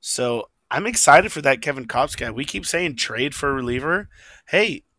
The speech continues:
we drafted the rel-, best reliever in college.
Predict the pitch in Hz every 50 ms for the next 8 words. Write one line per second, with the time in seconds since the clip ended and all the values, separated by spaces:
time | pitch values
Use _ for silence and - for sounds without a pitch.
0 | _ - 131 139 208 220 - 151 156 196 220 190 165 156 170 143 - 147 143 139
1 | 131 120 - - _ _ _ - - - - - - _ - - - 123 120 123
2 | 120 135 139 127 - - - - - - - - _ - - - - - - -
3 | 160 185 185 - - 156 147 170 190 185 165 143 131 - 147 175 175 151 135 120
4 | - _ _ _ _ _ - - - 143 160 247 196 120 104 - - - - -
5 | -